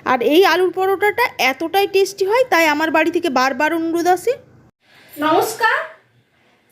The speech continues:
সুরভির রান্নার তরফ থেকে সকলকে স্বাগত।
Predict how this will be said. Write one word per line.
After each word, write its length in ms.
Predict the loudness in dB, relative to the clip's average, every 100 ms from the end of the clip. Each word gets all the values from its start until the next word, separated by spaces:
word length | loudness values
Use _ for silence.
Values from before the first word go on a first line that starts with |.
| _ _ -20
সুরভির 480 | -8 -2 0 0 0
রান্নার 420 | 2 0 -2 -4 -4
তরফ 260 | -6 -6 -8 -12
থেকে 260 | -12 -6 -6 -6 -8
সকলকে 600 | -6 -6 -6 -8 -6 -4 -6
স্বাগত। 440 | -2 0 0 -4